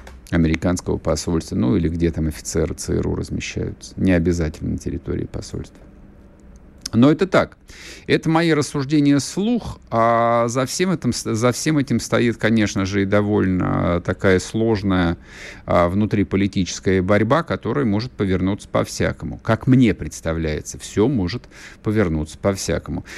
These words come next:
Поговорим об этом с Иваном Мизюхо, политологом, председателем Крымской общественной организации Центра политического просвещения.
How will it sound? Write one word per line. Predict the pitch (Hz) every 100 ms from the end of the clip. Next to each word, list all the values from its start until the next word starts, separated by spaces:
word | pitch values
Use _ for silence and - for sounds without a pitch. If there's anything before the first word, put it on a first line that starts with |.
| - -
Поговорим | 107 127 175 185
об | 143
этом | 160 147
с | 127 -
Иваном | 127 127 123 110 - - - - -
Мизюхо, | 127 127 131 131 185
политологом, | 202 131 110 - 156 147 117
председателем | 110 104 113 110 104 104
Крымской | 101 110 101 - 101
общественной | 98 107 95 98
организации | 90 98 101 123 135 90
Центра | - 98 -
политического | - 90 85 85 - 87
просвещения. | 85 - 107 98 139 147 135 120